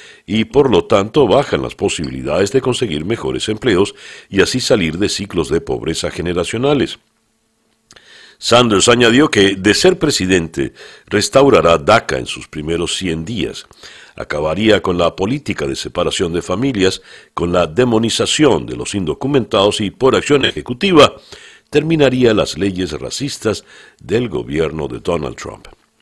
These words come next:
A todas estas, Trump está en el otro lado del mundo. Está en Ahmedabad, India. El presidente Donald Trump dijo hoy lunes que Estados Unidos firmará un acuerdo para vender helicópteros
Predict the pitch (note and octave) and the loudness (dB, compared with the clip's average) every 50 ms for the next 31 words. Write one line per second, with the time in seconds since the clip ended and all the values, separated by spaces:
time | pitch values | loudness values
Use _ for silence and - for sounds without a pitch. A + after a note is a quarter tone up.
0 | _ _ - - - - G#3 A3 G3 - - E3+ D3+ - - D3+ C3+ - - - | _ _ -8 -6 -2 2 2 2 4 4 2 0 0 0 0 0 0 0 -4 -4
1 | - C#3 B2+ B2+ B2 - - F#2+ F#2+ - - A2+ A2 G#2+ F#2+ E2+ F2+ E2 - F2+ | 0 0 0 0 0 -4 -10 -12 -10 -6 -4 -4 -4 -2 -4 -4 -6 -6 -6 -6
2 | E2 D#2 D2+ D#2 G2+ G2+ F2 G2+ G#2+ A2 C3 D#3 F3 E3 C3+ F#2+ D2+ - - _ | -4 -4 -2 -2 -2 -2 -2 -4 -4 -4 -4 -6 -6 -2 0 0 0 0 -4 _
3 | _ _ _ _ _ _ _ _ _ - _ _ _ _ _ _ - - - - | _ _ _ _ _ _ _ _ _ -20 _ _ _ _ _ _ -16 -14 -6 -2
4 | G2+ G2 G2+ G#2+ - G2 G2+ G2+ F2 - - _ - G2 F#2+ - - - F2 G2+ | 2 2 2 2 2 0 0 0 -2 -4 -12 _ -6 -6 -4 -4 -6 -8 -6 -4
5 | G2+ G2+ F#2 - F#2 F2 G#2 G2+ - - C3+ C3+ A#2+ - - - - C3+ D3 D3+ | -2 -2 -4 -6 -6 -6 -4 -2 2 4 4 4 4 4 -2 -8 -8 -6 -6 -4
6 | B2 E2 C#2+ A1 - - - _ _ _ _ _ _ _ _ _ _ _ _ _ | -4 -6 -8 -8 -10 -14 -20 _ _ _ _ _ _ _ _ _ _ _ _ _
7 | _ _ _ _ _ _ - - - - G#2+ F#2+ C3+ E3 F3+ D3 D3 D3 D3+ E3 | _ _ _ _ _ _ -20 -14 -10 -6 0 4 6 6 6 6 4 2 2 2
8 | D#3 D3+ C3+ A#2+ - D3+ E3 E3 C3+ D3 C#3+ - C#3+ C3+ C#3 C#3 C#3 A#2 G2 A2+ | 2 2 0 2 2 2 2 2 2 -2 -2 2 4 6 8 8 6 6 4 4
9 | D3 D#3 A#2+ F2+ F#2 G#2+ G#2+ - - - F2 F2+ F2+ F#2 F#2 F2+ - F#2+ - - | 2 2 2 2 2 2 0 0 -2 0 2 4 4 4 2 0 -2 -2 0 2
10 | C3+ C3+ G#2+ - G2 A#2 D#3 F3+ E3+ D3+ C3 - - G#2+ G2 F2+ F2+ F2+ G#2 A2 | 2 2 2 2 0 -2 0 2 2 2 2 2 0 -2 0 0 0 2 2 2
11 | A2+ G2+ F2+ D#2 - - A2+ A#2+ A2+ G#2+ A2+ G#2 - - A#2+ C3 B2+ G#2 F2+ D#2+ | 2 2 0 -2 0 2 2 2 4 4 0 0 0 2 2 4 2 2 0 -2
12 | D#2+ F2+ E2+ D#2 C#2 A#1+ A1+ - G2+ - - - C2 B1+ B1+ B1 - | -2 -2 -2 -2 -4 -6 -6 -6 -6 -6 -6 -10 -12 -12 -12 -12 -14